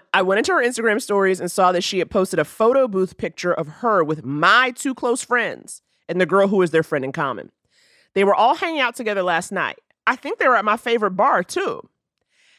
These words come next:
I guess this is gonna sound like a silly problem, but I'm honestly so genuinely hurt. I have some pretty intense social insecurity, and this has really triggered it.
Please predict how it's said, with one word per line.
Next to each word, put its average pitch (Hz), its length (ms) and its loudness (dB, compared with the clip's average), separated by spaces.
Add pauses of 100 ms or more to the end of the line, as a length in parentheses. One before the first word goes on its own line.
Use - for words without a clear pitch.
(120)
I 240 120 2
guess 269 220 0
this 480 180 -6
is 247 60 -10
gonna 220 160 0
sound 190 240 2
like 170 120 0
a 151 60 -2
silly 220 340 -2
problem, 135 480 -2
but 151 100 -2
I'm 165 120 2
honestly 302 340 0
so 196 240 2
genuinely 180 480 0
hurt. 202 420 0 (360)
I 196 60 4
have 220 100 2
some 226 140 0
pretty 294 340 -2
intense 247 400 0
social 196 360 0
insecurity, 131 680 -4
and 165 100 0
this 175 140 2
has 175 140 2
really 165 260 4
triggered 131 380 -4
it. - 160 -8